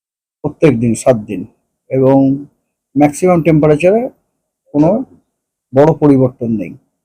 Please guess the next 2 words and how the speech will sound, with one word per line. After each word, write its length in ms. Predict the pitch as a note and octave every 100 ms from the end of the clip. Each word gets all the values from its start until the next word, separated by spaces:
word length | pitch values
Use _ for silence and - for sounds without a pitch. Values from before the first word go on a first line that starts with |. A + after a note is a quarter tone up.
| _ _ _ _ _ _ _ _ _ _ _ _ _ _ _ _ _ _ _ _ _ _ _ _ _ _ _ _ _ _ _ _ _ -
সব 200 | D#3+ D3+
জেলায় 360 | D#3+ E3 G#3